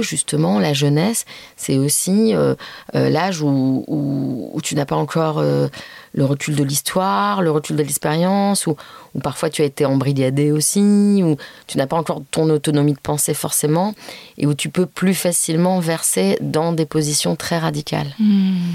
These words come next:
Speaker 1: Et cette radicalité-là, on la voit, euh,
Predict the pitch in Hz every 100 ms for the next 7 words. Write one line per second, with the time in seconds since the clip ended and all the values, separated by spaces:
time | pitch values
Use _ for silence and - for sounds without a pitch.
0 | 180 - - - - - 131 139 - 151
1 | 147 147 151 147 - 143 143 156 208 226
2 | - - - - - - 143 147 143 139
3 | 147 147 - - - 123 147 - -